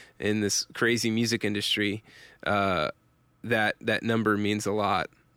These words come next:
Um, so, uh, it's strange. It's strange to me, but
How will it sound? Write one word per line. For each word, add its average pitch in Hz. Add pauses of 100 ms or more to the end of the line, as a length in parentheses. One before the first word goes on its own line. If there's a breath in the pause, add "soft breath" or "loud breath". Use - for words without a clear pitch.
(100)
Um, 85 (400)
so, 98 (580)
uh, 87
it's 143
strange. 110
It's 117
strange 120
to -
me, 104
but 101